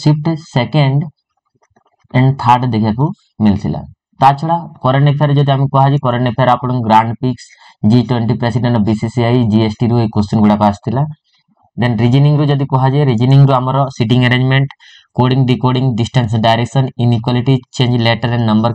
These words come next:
କେସ୍, ଇମେଜ, ଯୋଉଟାକି ଆମର ଏଗୁଡ଼ାକ ଟୋଟାଲ କ୍ୱେଶ୍ଚନ ରିଜନିଂ ରୁ ଦେଖିବାକୁ ମିଳିଥିଲା। ଦେନ୍ ଆମର କମ୍ପ୍ୟୁଟର ଯଦି କୁହାଯାଏ, କମ୍ପ୍ୟୁଟର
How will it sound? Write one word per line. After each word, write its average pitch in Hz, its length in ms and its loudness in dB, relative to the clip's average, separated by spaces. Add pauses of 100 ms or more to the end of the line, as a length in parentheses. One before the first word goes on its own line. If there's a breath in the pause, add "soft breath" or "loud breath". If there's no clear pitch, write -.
କେସ୍, 131 180 0 (140)
ଇମେଜ, 123 320 2 (320 loud breath)
ଯୋଉଟାକି 117 340 0
ଆମର 117 180 -2 (380)
ଏଗୁଡ଼ାକ 123 280 0 (140)
ଟୋଟାଲ 120 360 0
କ୍ୱେଶ୍ଚନ 113 340 0 (680 soft breath)
ରିଜନିଂ 123 340 4
ରୁ 131 80 4
ଦେଖିବାକୁ 113 400 0
ମିଳିଥିଲା। 117 360 0 (800)
ଦେନ୍ 143 260 -2 (240)
ଆମର 127 140 0 (100)
କମ୍ପ୍ୟୁଟର 131 360 2
ଯଦି 139 220 0
କୁହାଯାଏ, 139 340 0
କମ୍ପ୍ୟୁଟର 123 300 -2